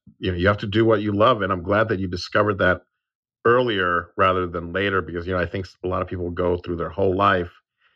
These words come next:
and maybe never realize it, or they realize it when it's too late, and all we have is time.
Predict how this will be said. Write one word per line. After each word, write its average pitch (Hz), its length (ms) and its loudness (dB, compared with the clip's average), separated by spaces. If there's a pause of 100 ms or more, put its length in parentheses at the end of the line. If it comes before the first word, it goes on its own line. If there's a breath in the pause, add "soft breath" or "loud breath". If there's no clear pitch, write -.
(280)
and 87 320 -4 (420)
maybe 90 260 0
never 92 260 2
realize 90 480 2
it, 87 80 -2
or 80 160 -4
they 87 120 -2
realize 87 440 0
it 82 100 -8
when 85 100 -4
it's 78 120 -12
too 98 180 -2
late, 107 280 2
and 87 100 -2
all 90 140 2
we 90 120 0
have 95 220 -2
is 85 120 -10
time. 98 420 -6